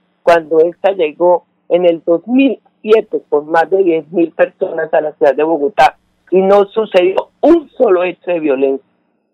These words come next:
Y por eso el distrito recogió esa espera, es-, es-, ese modelo, digamos, ese instrumento, y construyó los gestores de convivencia y seguridad, que hoy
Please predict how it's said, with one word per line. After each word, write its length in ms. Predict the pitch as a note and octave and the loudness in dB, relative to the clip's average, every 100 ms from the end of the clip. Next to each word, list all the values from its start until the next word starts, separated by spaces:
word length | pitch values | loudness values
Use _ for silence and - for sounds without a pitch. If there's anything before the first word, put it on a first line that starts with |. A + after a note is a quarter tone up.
| _ - | _ -2
Y 240 | E3+ E3 | 0 0
por 240 | - F3 | 2 2
eso 400 | F3+ E3 G#3+ G#3 - | 2 0 2 2 2
el 240 | G3 F3 | 0 0
distrito 760 | E3+ E3 - G3 F#3 F3 G3 - _ _ | -10 -10 -4 -2 -2 -2 -4 -4 _ _
recogió 960 | - G3 G3+ - F3 E3+ - G#3 A#3 - _ _ _ _ F3+ | -2 0 0 0 0 0 0 4 4 2 _ _ _ _ -2
esa 720 | G3 G3 B3 G3 E3+ C#3+ B2 _ _ _ | -2 0 -2 0 0 -4 -8 _ _ _
espera, 520 | F#3+ F#3+ _ F3+ E3+ | -2 -2 _ 0 0
es-, 260 | D3+ F3 E3+ - | 0 -2 -4 -4
es-, 160 | F#3 F3 | -4 -2
ese 340 | F#3+ F#3+ B3+ B3 | -6 -6 -4 -2
modelo, 520 | E3+ E3+ G#3+ A#3+ E3+ | -2 2 0 0 -6
digamos, 380 | D3+ D3+ D#3 E3+ | -4 -6 -6 -12
ese 180 | G3+ A3 | -12 -12
instrumento, 800 | G#3+ - F3 F3 F3+ F3+ - - _ _ - | -12 -8 -6 -4 -6 -4 -6 -6 _ _ -6
y 400 | D4+ D4+ G3 - _ _ | -2 -2 -4 -12 _ _
construyó 580 | - F#3+ - E3+ D#3+ E3 | -2 -2 -2 -8 0 2
los 160 | F#3 F#3+ | 2 -2
gestores 480 | D#3+ - F3 F3+ | -10 -4 -2 -2
de 100 | F3+ | -4
convivencia 540 | - D#3+ D3 D3 D3+ F3 | -6 -6 -4 -6 -4 -4
y 40 | |
seguridad, 520 | F3 D#3+ D#3 C#3+ G#3 | -4 -2 0 0 0
que 80 | - | 0
hoy 120 | D3+ | -4